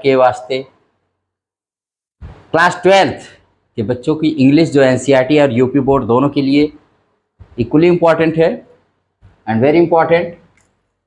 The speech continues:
Lesson, lesson is a, का जो लेसन है, that is a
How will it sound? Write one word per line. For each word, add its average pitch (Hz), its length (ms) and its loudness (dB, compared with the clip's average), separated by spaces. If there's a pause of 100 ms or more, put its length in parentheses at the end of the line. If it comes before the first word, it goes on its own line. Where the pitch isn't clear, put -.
Lesson, 165 500 0 (360)
lesson 143 440 0
is 165 80 -2
a, 170 180 4 (400)
का 160 80 0
जो 151 120 2
लेसन 156 440 2
है, 180 100 2
that 147 200 2
is 139 100 0
a 143 80 0